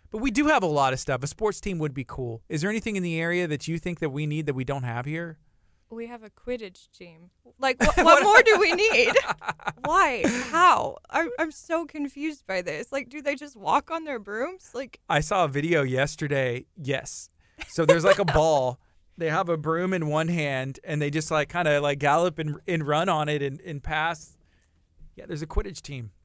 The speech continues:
Speaker 2: I
Speaker 1: Shout out to Harry
Speaker 2: mean,
Speaker 1: Potter.
Speaker 2: everybody's got their something.
Speaker 1: What do you feel? Did you read those books?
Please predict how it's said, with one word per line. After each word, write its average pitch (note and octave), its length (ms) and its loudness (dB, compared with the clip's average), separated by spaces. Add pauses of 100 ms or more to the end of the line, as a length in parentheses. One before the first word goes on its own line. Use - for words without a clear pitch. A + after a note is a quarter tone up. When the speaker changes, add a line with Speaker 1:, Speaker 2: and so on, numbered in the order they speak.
(1000)
Speaker 2:
I D4 40 -8
Speaker 1:
Shout F3+ 120 -6
out F#3 100 -8
to E3 80 -8
Harry F3 100 -4
Speaker 2:
mean, C#3+ 80 -12
Speaker 1:
Potter. C#3+ 240 -4 (160)
Speaker 2:
everybody's D#4+ 680 -8 (260)
got C4+ 240 -10
their D4 140 -10
something. C#4+ 600 -8
Speaker 1:
What - 120 0
do E4 40 6
you F#4 60 6
feel? A3 220 2
Did E3+ 180 -2
you D#4+ 80 2
read E3 180 -2
those G3 180 0
books? G3 500 -4